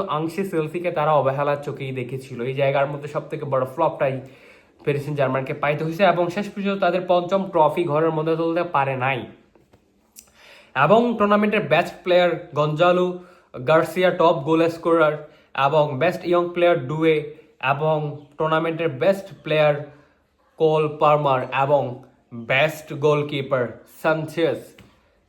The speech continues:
কেনই হবে না ভাই, ফাইনালের মতো একটা মঞ্চে ডোনাল্ড ট্রাম্প, ফিফা প্রেসিডেন্ট, ওয়ার্ল্ড ফুটবলের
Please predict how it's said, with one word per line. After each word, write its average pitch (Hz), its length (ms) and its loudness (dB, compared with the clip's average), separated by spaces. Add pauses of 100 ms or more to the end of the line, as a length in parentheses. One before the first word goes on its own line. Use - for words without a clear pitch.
কেনই 190 360 2
হবে 160 280 4
না 131 60 0
ভাই, 127 140 0 (100)
ফাইনালের 151 440 0
মতো 147 260 -4 (100)
একটা 143 160 -4
মঞ্চে 123 720 -6 (300)
ডোনাল্ড 151 520 0
ট্রাম্প, 156 340 2
ফিফা 160 220 0
প্রেসিডেন্ট, 160 760 -6
ওয়ার্ল্ড 143 340 0
ফুটবলের 160 400 -2